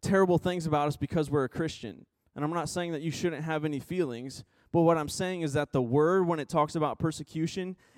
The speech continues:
is to systematically oppress and harass somebody. I don't know if we've been systematically oppressed yet. And we may be coming to a time where that happens.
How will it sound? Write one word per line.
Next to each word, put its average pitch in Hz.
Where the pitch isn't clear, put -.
is 165
to 156
systematically 147
oppress 143
and 135
harass 123
somebody. 113
I 165
don't 196
know 185
if -
we've 170
been 151
systematically 156
oppressed 127
yet. 98
And 147
we 175
may 202
be 180
coming 180
to 165
a 143
time 180
where 156
that 151
happens. 131